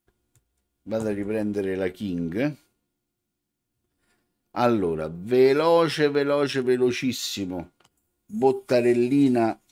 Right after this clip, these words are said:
tanto per pulizia, non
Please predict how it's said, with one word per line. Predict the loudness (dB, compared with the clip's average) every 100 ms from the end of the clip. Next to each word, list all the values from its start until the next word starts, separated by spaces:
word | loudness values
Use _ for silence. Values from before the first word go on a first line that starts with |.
| _
tanto | -2 -2 -2 0 0
per | 0 0 0 -2 -2 -12 -6
pulizia, | -4 -4 -6 -4 -2 -2 -6 -12 _ _ _ _ _
non | -6 -2 -2 -2 -4 -6